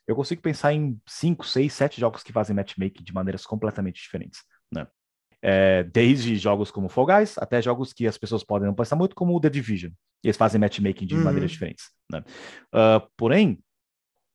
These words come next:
Speaker 1: se você traz pra, pro time, olha, precisamos fazer um matchmaking com, sei lá, por exemplo, é, garantindo que a, seja impossível as pessoas que estão no mesmo servidor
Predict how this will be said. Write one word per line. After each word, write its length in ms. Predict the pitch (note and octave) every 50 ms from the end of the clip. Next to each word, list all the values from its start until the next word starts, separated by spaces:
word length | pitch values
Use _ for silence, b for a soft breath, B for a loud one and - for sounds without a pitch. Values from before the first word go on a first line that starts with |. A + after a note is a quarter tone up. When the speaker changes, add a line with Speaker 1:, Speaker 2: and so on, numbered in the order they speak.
| _ -
Speaker 1:
se 140 | - - A#2
você 240 | A#2+ A#2+ - C#3
traz 240 | B2+ - C#3+ D3 -
pra, 360 | - - C3 B2 A#2 A2 G#2+
pro 300 | G#2+ - G2+ G#2 G#2 G#2 G2+
time, 280 | - - A2 F#2+ F#2
olha, 160 | G#2 G#2+ F#2+ F2+
precisamos 240 | - - B2 A2+
fazer 120 | A#2+ A#2+ A#2
um 40 | A#2+
matchmaking 640 | B2 A#2 - - G#2+ F#2+ F2+ F2 - - F2+ F2
com, 680 | - - G2+ G2 G2 G2 G2 G2 F#2+ F#2+ F#2 F#2 F2+ F2
sei 100 | - -
lá, 80 | F#2+ E2
por 140 | - - F#2+
exemplo, 380 | F2 F2+ F2 E2 - F#2 F2+ - _ _ _ _ _ _
é, 420 | - G2+ G2 F#2+ G2 G2 F#2+ F#2+ F#2
garantindo 600 | F#2+ G#2+ A2 A2+ A2+ A2 - - D3 D#3+ D#3 D#3
que 160 | - - D3
a, 240 | C3+ C3+ B2+ A#2 G#2+
seja 420 | - - B2 A2 A#2+ A#2+ A2+ - b b b b b _ _ _ _ -
impossível 580 | D#3 D3 - E3 - - - F#3+ G3+ F#3 G3
as 100 | F#3 -
pessoas 420 | - - D#3+ - - - B2+ A2+ -
que 80 | -
estão 220 | A#2 - - B2+ B2
no 180 | B2 A2+ G#2
mesmo 280 | A2+ C3+ D3 D3 C#3+ C#3
servidor 600 | - - C3+ A#2+ A#2 A#2+ F#2+ F#2+ G#2+ A2 C#3 D3+